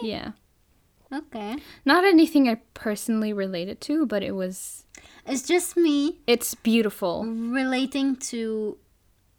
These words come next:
Speaker 1: Yes.
Speaker 2: her hate of gold. Yes, they symbol-, symbolize something for her, but for me,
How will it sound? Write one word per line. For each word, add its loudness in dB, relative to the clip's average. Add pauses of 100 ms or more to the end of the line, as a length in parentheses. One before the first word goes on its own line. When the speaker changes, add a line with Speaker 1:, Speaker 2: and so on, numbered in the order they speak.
(100)
Speaker 1:
Yes. -4
Speaker 2:
her -4
hate -8
of -8 (100)
gold. -2
Yes, 0
they -4
symbol-, -2
symbolize 4
something -4
for 2
her, 4
but -2
for -4
me, 0